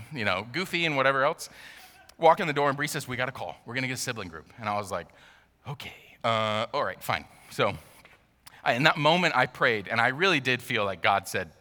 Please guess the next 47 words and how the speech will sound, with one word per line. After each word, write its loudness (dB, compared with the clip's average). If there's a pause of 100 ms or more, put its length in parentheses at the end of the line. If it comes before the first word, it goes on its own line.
(120)
"Do -10
it." -16 (480)
And -10
so 0
I 2
was -8
like, -2 (1300)
"Fine." 2 (200)
So 4
I 6
did. 4 (2250)
And 0
so 4 (640)
I 6
remember 4
they 4
came 2
that 2
night. 2
They 0
were -2
there 0
really -4
late. 0
I -8
don't -6
think -6
the, -4
the -10
people -8
even -6
left -4
till, -6
like, -6
eleven 0
o'clock 0
at -14
night. -6
And -4
then -2
the -2
next -2
day, 4 (400)
came 0
home -2
from -6
work, -4